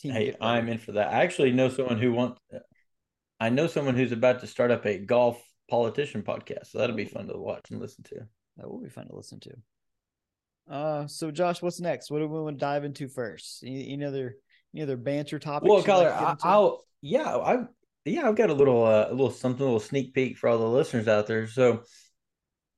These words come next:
Speaker 2: you know, a couple, couple months ago, it was Ukraine that, uh,
Speaker 1: Oh,
Speaker 2: that
Speaker 1: right.
Speaker 2: stolen all of, you know, that we were funding the war in Ukraine. Kyler knows exactly where I'm going 'cause we've been dealing with all this pre-show. So this is a little peek behind the curtain.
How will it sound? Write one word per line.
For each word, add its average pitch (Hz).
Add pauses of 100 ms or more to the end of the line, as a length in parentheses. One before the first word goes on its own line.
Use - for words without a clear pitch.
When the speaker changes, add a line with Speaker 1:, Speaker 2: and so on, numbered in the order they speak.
(120)
Speaker 2:
you 156
know, 147
a 120 (360)
couple, 135
couple 135
months 135
ago, 123
it 107
was 110
Ukraine 127 (120)
that, 107
uh, 104
Speaker 1:
Oh, 160 (200)
Speaker 2:
that 107
Speaker 1:
right. 123
Speaker 2:
stolen 127
all 120
of, 101 (200)
you 117
know, 104
that 107
we 120
were 107
funding 151
the 123
war 135
in 123
Ukraine. 113
Kyler 120
knows 113
exactly 113
where 110
I'm 107
going 131
'cause 117
we've 127
been 117
dealing 120
with 113
all 120
this 117 (380)
pre-show. 196
So 139
this 151
is -
a 135
little 123
peek -
behind 120
the 117
curtain. 117